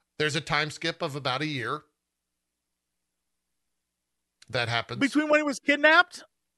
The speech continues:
Speaker 1: Yeah. You get a little fast
Speaker 2: Madness.
Speaker 1: forward. <laughs>
Speaker 2: Madness.
Speaker 1: Um, there is a giant goat-like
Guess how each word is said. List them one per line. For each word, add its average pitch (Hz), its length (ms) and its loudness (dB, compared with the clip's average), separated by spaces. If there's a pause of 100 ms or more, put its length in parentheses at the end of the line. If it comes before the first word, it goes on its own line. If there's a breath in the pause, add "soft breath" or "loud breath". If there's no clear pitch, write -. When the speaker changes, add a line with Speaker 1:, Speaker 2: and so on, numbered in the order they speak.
(460)
Speaker 1:
Yeah. 117 260 0 (1040)
You 120 120 -6
get 127 80 -2
a 135 80 -6
little 135 140 -4
fast 139 200 -2
Speaker 2:
Madness. 123 160 2
Speaker 1:
forward. 135 320 -4 (400)
<laughs> - 400 -16
Speaker 2:
Madness. 123 800 -8 (180)
Speaker 1:
Um, 123 480 -6 (640)
there 156 320 -2
is 147 160 -4
a 147 460 -2 (240)
giant 160 760 -4 (600)
goat-like 165 800 -4